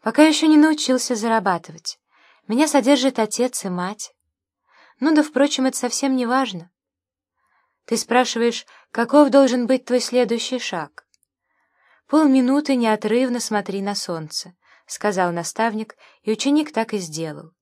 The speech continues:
Потом, когда истекли эти полминуты, наставник попросил его описать все,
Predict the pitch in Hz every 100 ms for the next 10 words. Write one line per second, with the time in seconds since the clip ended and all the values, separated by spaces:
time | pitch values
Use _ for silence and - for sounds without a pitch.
0 | _ _ _ _ _ _ _ _ _ _
1 | _ _ 269 330 330 285 233 277 277 -
2 | 262 240 269 240 233 226 220 202 202 247
3 | 269 247 233 _ _ _ _ 220 233 302
4 | 302 277 - 254 240 247 - 254 233 202
5 | 190 185 190 - 196 185 - - 247